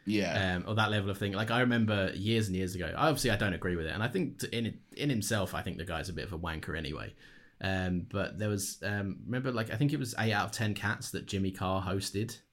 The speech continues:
Speaker 1: Oh, yeah.
Speaker 2: And they had a segment every week where they wrapped up the news, and then news came out that he would, <laughs> he'd been avoiding paying his taxes.
Speaker 1: <laughs> Yeah.
Speaker 2: And the, the humbling week, he had to come out and go, "What's in the news this week?" "Me avoiding my taxes."
Speaker 1: <laughs>
Speaker 2: And then basically everyone just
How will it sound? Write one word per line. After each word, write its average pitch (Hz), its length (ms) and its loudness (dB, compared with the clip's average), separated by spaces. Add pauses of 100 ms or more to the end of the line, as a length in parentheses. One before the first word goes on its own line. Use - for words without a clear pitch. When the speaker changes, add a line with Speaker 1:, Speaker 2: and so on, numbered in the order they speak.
Speaker 1:
Oh, 104 160 6
yeah. 78 220 2 (300)
Speaker 2:
And 110 140 2
they 117 80 4
had 123 160 4
a 113 40 2
segment 104 420 0
every 92 180 0
week 87 240 -2
where 98 80 -2
they 90 100 0
wrapped 98 320 0
up 113 160 -4
the 107 80 -4
news, 107 460 -2
and 104 160 2
then 101 300 2 (100)
news 104 320 2
came 98 220 0
out 95 160 2
that 87 100 0
he 98 220 0
would, 92 140 0
<laughs> - 20 -6
he'd - 260 -8
been 113 160 2
avoiding 92 420 0
paying 87 300 0
his 80 100 -6
taxes. - 760 -4
Speaker 1:
<laughs> - 320 -4
Yeah. 120 100 8 (100)
Speaker 2:
And 120 220 6
the, 113 260 4
the 120 80 6
humbling 104 460 4
week, 98 180 2
he - 80 -2
had 95 80 0
to - 60 -6
come 104 120 2
out 101 40 4
and 95 80 0
go, 95 80 0
"What's 151 200 2
in 170 80 4
the 165 80 4
news 170 200 6
this 185 180 8
week?" 104 300 2 (340)
"Me 185 640 8
avoiding 208 460 8
my 196 140 6
taxes." 190 680 8
Speaker 1:
<laughs> - 40 -8
Speaker 2:
And 117 120 4
then 117 160 6
basically 117 440 4
everyone 107 360 2
just 101 180 -2